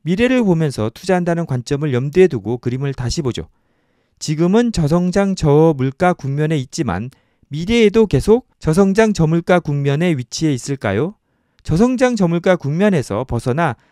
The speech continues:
다른 국면으로 이동한다면 어느 국면으로 이동하게 될까요? 아마 저마다 다른 의견을 내놓을 것입니다. 그래서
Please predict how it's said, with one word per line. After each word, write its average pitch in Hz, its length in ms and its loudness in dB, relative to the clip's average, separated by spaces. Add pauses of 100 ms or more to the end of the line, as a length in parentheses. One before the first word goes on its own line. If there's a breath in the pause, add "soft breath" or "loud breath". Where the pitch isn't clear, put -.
(180)
다른 240 380 -2
국면으로 170 640 0
이동한다면 156 760 0 (400)
어느 196 280 2
국면으로 185 600 0
이동하게 131 480 -4
될까요? 101 440 -8 (340)
아마 143 420 -2
저마다 170 460 0
다른 180 340 0
의견을 180 380 0
내놓을 165 300 4
것입니다. 165 520 -4 (340)
그래서 240 600 0